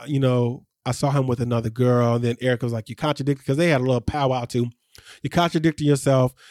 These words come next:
You know, I told you I don't care about him, and then you bring this up." So then Shekinah was like, "You do care about him.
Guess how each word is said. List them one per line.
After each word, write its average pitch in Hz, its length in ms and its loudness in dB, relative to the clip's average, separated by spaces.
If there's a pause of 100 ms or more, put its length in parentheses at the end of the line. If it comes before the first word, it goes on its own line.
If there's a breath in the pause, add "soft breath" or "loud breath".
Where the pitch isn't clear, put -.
(120)
You 139 80 -2
know, 127 100 4
I 117 80 0
told 160 260 4
you 151 60 4
I 143 100 4
don't 143 160 4
care 160 220 4
about 127 240 2
him, 123 100 2
and 123 100 0
then 127 120 2
you 143 120 0
bring 131 200 2
this 135 180 -2
up." 123 220 2 (180 soft breath)
So 165 140 0
then 185 140 6
Shekinah 208 500 4
was 160 140 4
like, 156 240 4
"You 233 80 8
do 294 160 8
care 202 180 2
about 151 240 2
him. - 80 -10